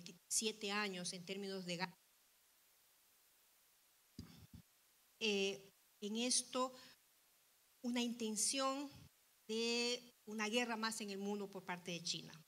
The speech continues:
Puede ser que esté equivocada, pero cuando uno ve la historia del pensamiento chino en el largo plazo, y estoy pensando en alguien que, si uno le entra entre, en, entre líneas los discursos de Xi Jinping,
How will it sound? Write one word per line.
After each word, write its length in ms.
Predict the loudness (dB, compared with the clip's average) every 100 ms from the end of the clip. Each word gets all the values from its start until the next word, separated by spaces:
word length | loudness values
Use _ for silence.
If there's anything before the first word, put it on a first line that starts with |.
| _
Puede 140 | -6
ser 160 | -6 -4
que 80 | -8
esté 160 | -8
equivocada, 640 | -8 -6 -6 -4 -4 -4 -4
pero 260 | -4 -4 -10 -20 -20 -6
cuando 220 | -2 0
uno 200 | 0 0
ve 300 | 4 4 2
la 100 | 0
historia 360 | 2 4 2 2
del 100 | 0
pensamiento 580 | -2 0 0 0 0 -2
chino 600 | 4 6 6 2 -2 -4 -6
en 100 | -4
el 100 | 0
largo 300 | 0 -2 -4
plazo, 460 | -4 -2 -2 -4 -16 -20 -20 -16 -6
y 40 |
estoy 180 | -4 -2
pensando 520 | -2 -2 -2 -2 -2
en 120 | 2
alguien 320 | 2 2 -2
que, 300 | -2 0 0 0 -12 -4
si 180 | -2 -2
uno 160 | -2
le 160 | 2 2
entra 260 | 2 -2 0 0
entre, 400 | 0 -4 -4 -6 -8
en, 260 | -8 -8 -2
entre 320 | 0 2 2
líneas 520 | 2 4 4 2 2
los 100 | 2
discursos 540 | 2 0 4 2 4 2
de 80 | 0
Xi 180 | 0
Jinping, 720 | 0 -4 -6 2 4 6 4